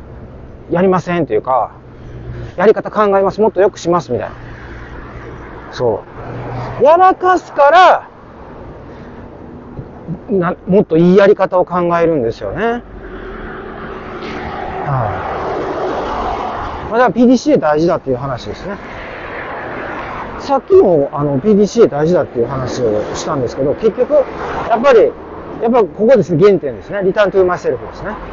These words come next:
リターントゥーマイセルフでいくと、はだ-、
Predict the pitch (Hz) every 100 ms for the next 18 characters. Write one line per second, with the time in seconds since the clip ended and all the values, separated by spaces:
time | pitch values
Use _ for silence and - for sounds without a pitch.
0 | - - - - - - - 175 196 214
1 | 190 226 226 220 254 247 240 233 240 240
2 | 233 254 - 349 370 226 120 - - -
3 | - - - - - - - - - -
4 | - - 254 262